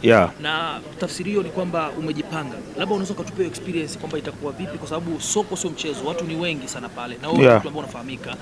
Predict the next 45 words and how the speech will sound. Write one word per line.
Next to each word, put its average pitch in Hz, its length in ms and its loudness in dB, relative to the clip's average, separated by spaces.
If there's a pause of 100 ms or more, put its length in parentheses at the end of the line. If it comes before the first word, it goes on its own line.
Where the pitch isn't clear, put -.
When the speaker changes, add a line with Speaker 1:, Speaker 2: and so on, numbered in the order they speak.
Speaker 1:
Mm. 117 240 10
Speaker 2:
So 92 80 4
patakuwa 170 320 -4
na 165 80 -4
u-, 151 80 -2 (300)
wingi 180 200 2
wa 139 80 -2
watu 123 200 -8
pale. - 280 -10
Tutegemee - 220 6
Speaker 1:
Yeah. 107 220 10
Speaker 2:
nini, 143 180 -6
Baba - 140 -10
Levo? - 640 2
Speaker 1:
Ah, 147 160 12
ni 151 80 10
kweli 143 280 10
naenda, 147 540 10 (260)
ah, 127 300 12 (920)
Kigoma 165 520 10 (280)
kwa 117 120 8
ajili 123 180 8
ya 113 60 10
kwenda 117 200 8
kufutulisha 113 800 4 (280)
soko - 340 6
la 104 120 8
jioni. 98 460 6 (540)
Ah, 104 220 4
watu 117 360 2
ni 107 80 4
wengi, 156 480 4 (140)
lakini 117 300 0
mimi 120 160 2
pia 117 180 4
ni 110 100 4
mpana, 104 460 4
kwa 113 140 4
hiyo 113 60 8
naweza 113 300 6
kuwa 101 240 2
afford. 95 280 -2 (500)
Nahakikisha 113 480 2
watu 113 300 6
wote 143 400 6